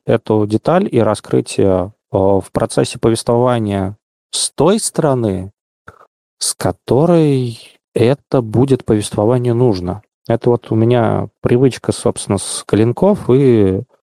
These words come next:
ну, вот этого принципа оставления белых пятен, что иногда ты выдумаешь себе что-нибудь,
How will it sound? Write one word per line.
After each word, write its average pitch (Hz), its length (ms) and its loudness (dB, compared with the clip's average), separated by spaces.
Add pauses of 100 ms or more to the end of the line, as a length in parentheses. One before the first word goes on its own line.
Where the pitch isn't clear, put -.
(100)
ну, 147 200 4
вот 101 140 2
этого 127 240 2
принципа 151 480 0
оставления 120 560 0
белых 117 340 0
пятен, 107 420 -2 (420)
что 107 640 0
иногда 120 340 0
ты - 100 -2
выдумаешь 156 480 2
себе 104 240 0
что-нибудь, 92 680 -4